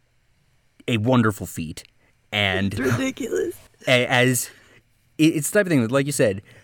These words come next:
Speaker 1: it, it, furious, but dang, I respect it, and
Speaker 2: I
Speaker 1: dang,
Speaker 2: do,
Speaker 1: I love
Speaker 2: yeah.
Speaker 1: it. Just props to the writer for saying, "Okay,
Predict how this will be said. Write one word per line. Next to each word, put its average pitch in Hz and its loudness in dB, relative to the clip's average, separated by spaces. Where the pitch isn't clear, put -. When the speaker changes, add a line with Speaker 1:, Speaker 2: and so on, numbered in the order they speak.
Speaker 1:
it, 143 2
it, 143 -2
furious, 240 -2
but 135 0
dang, 196 0
I 143 2
respect 104 -4
it, 143 -4
and 120 -2
Speaker 2:
I 131 0
Speaker 1:
dang, 160 4
Speaker 2:
do, 208 2
Speaker 1:
I 123 4
love 95 0
Speaker 2:
yeah. 117 0
Speaker 1:
it. 127 -4
Just - -2
props - -2
to - 2
the 156 4
writer 110 0
for - -2
saying, 101 0
"Okay, 104 -4